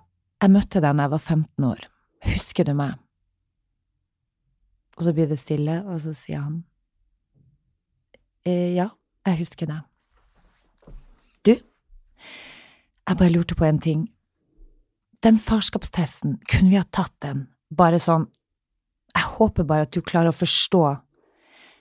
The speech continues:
Jeg er ikke ute etter å opprette noe forhold oss imellom.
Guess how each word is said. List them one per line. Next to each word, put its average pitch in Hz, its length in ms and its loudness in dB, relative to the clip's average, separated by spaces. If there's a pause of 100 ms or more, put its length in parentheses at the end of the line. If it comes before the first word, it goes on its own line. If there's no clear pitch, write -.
(220)
Jeg 185 180 4
er - 120 -4
ikke - 400 -2 (300)
ute 196 280 2
etter 139 440 -4
å 175 100 4
opprette - 640 -4
noe 160 240 2 (300)
forhold 160 580 0
oss - 240 -4
imellom. 135 400 -2